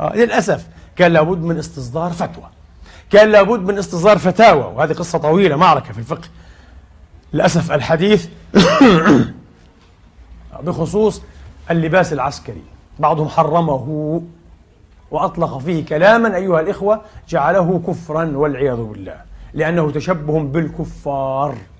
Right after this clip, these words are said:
تشبه بالكفار والملاحدة أعداء هذه الأمة، فلا يجوز أن نتشبه بهم.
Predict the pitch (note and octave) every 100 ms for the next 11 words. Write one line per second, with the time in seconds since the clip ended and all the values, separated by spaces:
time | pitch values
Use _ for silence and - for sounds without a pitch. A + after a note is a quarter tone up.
0 | - - - - - - - B2+ D#3 E3
1 | E3+ D3 C#3+ C#3+ C#3+ - E3+ D3+ D3 C#3
2 | C#3 G#2+ A2 F2 - _ - _ _ B2+
3 | A#2+ D3 C#3 C#3+ C#3 C3+ G#2+ G2 F2 -
4 | - _ _ _ D#3 D3 C3 B2 F#3 F#3+
5 | C#3+ C#3+ C3 D3 E3 A2+ A2 -